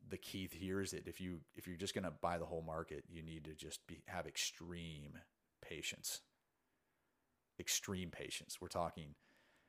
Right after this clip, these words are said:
at least ten, if not twenty-year time frames. If you're just gonna buy the market regardless, no matter what's going on in the world, you're just gonna buy the whole market all the, you know,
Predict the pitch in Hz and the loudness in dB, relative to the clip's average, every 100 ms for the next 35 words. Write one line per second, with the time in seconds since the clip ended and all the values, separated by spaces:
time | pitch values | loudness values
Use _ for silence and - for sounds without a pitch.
0 | _ 95 90 - 92 101 107 - - 98 | _ 2 2 2 0 4 4 2 2 2
1 | 90 90 - 87 95 90 - - 101 95 | 2 2 0 -2 0 0 0 -2 0 2
2 | 92 85 85 85 - 87 82 80 85 80 | 2 2 2 2 0 0 0 -2 -4 -4
3 | 78 76 - - 85 90 82 - 85 76 | -4 -4 -4 -4 -4 -2 0 0 0 0
4 | 80 82 82 82 82 - 80 80 78 82 | 2 2 2 4 4 2 -2 -4 2 4
5 | 80 78 76 - 92 87 85 82 80 87 | 4 2 -2 -4 -2 2 4 4 4 2
6 | - 87 85 78 78 73 76 80 73 76 | 2 -2 0 -2 -2 -4 -2 0 0 -4
7 | 76 82 76 76 - 80 76 73 71 69 | -2 0 0 0 0 -2 -2 -4 -4 -4
8 | 71 73 - - - | -4 -6 -10 -16 -16